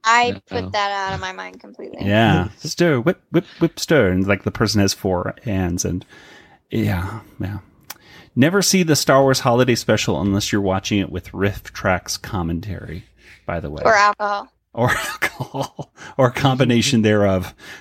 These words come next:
Speaker 1: Oh, that would be
Speaker 3: <laughs>
Speaker 1: amazing.
Speaker 3: So there you go. Anyway, um, there, there's, you know, it's, it's short. I'll give it that. I wish it was a little, uh, funnier, obviously, 'cause the jokes that they're doing are, are just not that great. But,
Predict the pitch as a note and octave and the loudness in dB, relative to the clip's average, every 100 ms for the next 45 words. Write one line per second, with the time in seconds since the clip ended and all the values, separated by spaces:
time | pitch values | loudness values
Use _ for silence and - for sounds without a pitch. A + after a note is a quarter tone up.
0 | - - A3 A3 G#3 - F#3 G3 G3 - | -10 -4 0 2 0 0 -2 -4 -12 -16
1 | F#3+ G#3 - - - A3+ - - E3+ - | -18 -18 -6 -6 -2 -2 -2 -6 -6 -8
2 | D3+ C#3+ - - - A2 A2 - - A2+ | -8 -6 -6 -8 -12 -10 -10 -10 -10 -10
3 | C#3 _ - B2+ C3 F3+ G3 G3 D3+ A#2+ | -10 _ -20 -14 0 4 4 6 4 4
4 | G#2 G2+ G#2+ - D3 D3+ D#3 D#3 C#3 G3+ | 4 4 2 0 2 4 2 0 -2 -2
5 | E3+ D4 C#4+ D#3 - G#3 G#3 E3 F#3+ - | 0 0 0 -2 -2 0 0 2 0 0
6 | - _ - G#3 - - D#3 D3 D3 - | -6 _ -6 -4 -2 0 2 2 0 -6
7 | - - B2+ C3+ D3 C#3+ G#2+ A2 - _ | -10 -2 0 2 0 2 0 0 -6 _
8 | - - - B2+ F3 F#3 D3+ B2+ A#2 G#2+ | -20 -12 0 2 4 4 4 4 2 2
9 | B2 B2 B2+ B2 - G#2 G2 F#2+ - F#2 | 0 2 0 -2 -4 0 0 0 -2 0
10 | F#2 F#2 F#2 D#2 F2+ F2 F2 - F2+ - | 2 2 -2 -4 -2 -2 -4 -2 -4 0
11 | A#2 - - _ C3+ E3 F#3+ - B3+ F3+ | -4 -4 -12 _ -6 -4 -2 -2 0 0
12 | A#2 A#2 D3 B2 G#2+ G2+ B2 B2+ E3 - | 2 4 4 4 2 -4 -6 -8 -10 -8
13 | D3+ D3 C#3+ C3+ - B2+ B2+ F2+ - _ | -6 -4 -4 -4 -6 -6 -6 -8 -12 _
14 | _ _ _ _ - A#2+ A#2+ | _ _ _ _ -2 0 0